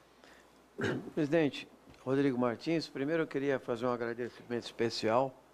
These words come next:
a, a Vossa Excelência pela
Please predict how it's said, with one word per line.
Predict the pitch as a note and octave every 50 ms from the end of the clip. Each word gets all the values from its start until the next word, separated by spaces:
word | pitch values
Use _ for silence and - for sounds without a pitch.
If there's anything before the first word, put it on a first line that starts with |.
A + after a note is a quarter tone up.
| - - - - - - _ _ -
a, | A#2+ A#2 A2 A2 A2 - - - -
a | F#2+ G#2+ G#2+ G2+ G2 G#2
Vossa | G#2+ A2+ A2 G#2 - - G#2
Excelência | G2+ G#2 B2 C#3+ D3+ D3 C3+ - - D3+ D3 C#3+ D3 - - - - - - - - - - _ _ _ _ _
pela | B2+ B2 A#2+ A#2 A2+ A2 G#2 G2 G2+ G2+